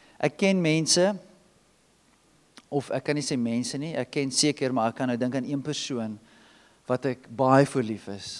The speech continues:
Al vir die laaste vyfendertig jaar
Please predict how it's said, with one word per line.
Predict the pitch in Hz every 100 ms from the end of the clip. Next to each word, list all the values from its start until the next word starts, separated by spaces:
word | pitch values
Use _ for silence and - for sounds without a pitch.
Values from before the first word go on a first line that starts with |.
| - _ _ _ _ _ _ _ _ _ _ _ _
Al | 127 127
vir | 156 135
die | 123
laaste | 127 139 156 - - 175 202 226 - - _ _ _ _ _ _ _ _ _ _ _ _ _ _ _ _ _ _ _ _ _ _ _ _ _ _ _ _ _ _ - - -
vyfendertig | 175 151 160 135 104 113 113 120 127 113 117
jaar | 98 92 90 -